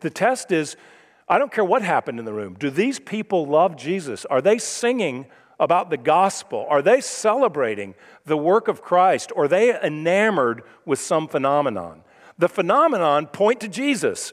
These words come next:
because the Spirit points to Jesus. And that's how we know, because the Spirit is the floodlight that helps us to see.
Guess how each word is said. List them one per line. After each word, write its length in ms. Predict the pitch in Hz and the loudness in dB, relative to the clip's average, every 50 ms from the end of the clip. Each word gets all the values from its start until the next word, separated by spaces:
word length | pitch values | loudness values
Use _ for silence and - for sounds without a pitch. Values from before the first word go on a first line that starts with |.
| _ _ - | _ _ -6
because 300 | 180 180 - 208 185 - | -4 -2 0 0 -2 -2
the 100 | - 190 | -6 -12
Spirit 580 | - - - - 269 262 226 170 143 147 - - | -12 -12 -8 -4 0 2 4 4 2 0 -4 -8
points 320 | - 156 135 135 - - - | -8 -6 -6 -8 -10 -14 -18
to 120 | - 127 | -20 -18
Jesus. 640 | 110 135 139 131 123 110 95 85 78 - - - - _ _ _ _ _ _ _ _ - | -12 -8 -6 -6 -6 -8 -10 -14 -12 -12 -12 -14 -14 _ _ _ _ _ _ _ _ -10
And 100 | 113 110 | -4 -2
that's 180 | 131 147 - - | -2 -2 0 0
how 140 | 156 143 139 | 0 0 0
we 160 | 127 131 127 | 0 -2 -6
know, 460 | 123 120 123 127 117 98 82 78 - - _ _ _ _ _ _ _ | -4 -2 0 0 0 -2 -4 -10 -14 -20 _ _ _ _ _ _ _
because 200 | - 110 - 113 | -18 -14 -14 -14
the 100 | 98 113 | -12 -12
Spirit 420 | - - - - 170 165 151 131 117 | -14 -10 -4 -2 0 2 2 0 -2
is 100 | 104 - | -4 -8
the 100 | - - | -12 -14
floodlight 760 | - - 139 110 110 110 101 78 - 71 - - - - - _ _ _ _ _ _ - _ | -8 -4 -2 -2 -2 -2 -6 -10 -10 -12 -16 -20 -20 -20 -20 _ _ _ _ _ _ -20 _
that 140 | 107 107 92 | -12 -10 -10
helps 320 | - 101 92 - - - | -8 -10 -10 -12 -14 -18
us 120 | 85 - - | -16 -16 -16
to 80 | - 87 | -18 -16
see. 340 | - - - 95 87 82 | -16 -14 -12 -12 -12 -12